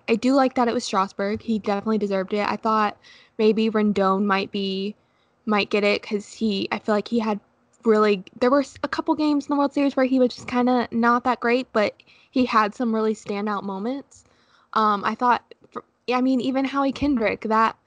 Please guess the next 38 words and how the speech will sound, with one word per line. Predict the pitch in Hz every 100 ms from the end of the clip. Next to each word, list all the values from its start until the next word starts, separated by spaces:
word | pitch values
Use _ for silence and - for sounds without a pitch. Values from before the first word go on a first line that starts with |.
| _ _ _ _
two-run | - 254 254 247
homer | 233 254 277 202 202 220 -
was | 220 214
really | 214 311 294
all | 214
they | 220 202
needed | 202 285 269
to | 240
win | 202 190
the | 185
game, | 190 285 240
and | 208
it | -
came | - 208 240
at | 240 220
a |
timely | 220 - 208 220 214 208 202 _ _ _ _
point | - 247 285 233
when | 220 214 208 196 -
it | 208 -
kind | 214 214
of |
felt | 214 226
like | 208
neither | 214 208 208
team | - 220 214
could | 220 196
really | 196 196
hit | 196 208 196
with | 196 190 -
runners | 196 196 196
in | 196
scoring | - 196 208
position | 208 214 220 233
or | 208
get | 185 196
anyone | 196 202 190 185
in. | 196 220 196